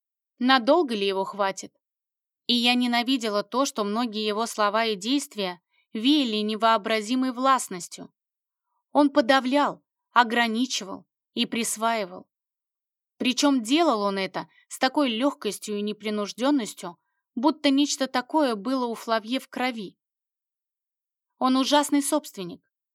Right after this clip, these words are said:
даже это меня пугало, ведь я понимала, что с каждым днём утверждалась в роли его собственности.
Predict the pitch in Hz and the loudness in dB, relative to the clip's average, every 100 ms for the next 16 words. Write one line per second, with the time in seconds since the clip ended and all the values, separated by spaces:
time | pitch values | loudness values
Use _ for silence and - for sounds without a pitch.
0 | _ _ 233 254 240 269 294 285 208 196 | _ _ 0 2 2 0 2 0 -2 -6
1 | 190 185 202 214 202 175 180 _ _ _ | -8 -10 -8 -2 -2 -2 -12 _ _ _
2 | _ - 247 254 254 262 233 233 269 269 | _ -4 -2 0 0 0 -4 -2 0 0
3 | 185 - _ _ - - 277 - 311 302 | -2 -6 _ _ -8 -2 -2 2 2 4
4 | 302 269 240 240 190 - 190 202 196 185 | 2 0 0 -2 -4 -8 -10 -6 -6 -2
5 | 214 240 220 196 196 240 226 226 220 - | 0 0 -2 -6 -4 -4 -4 -6 -6 -4
6 | 262 262 - 190 175 - 180 | -6 -6 -12 -10 -10 -14 -18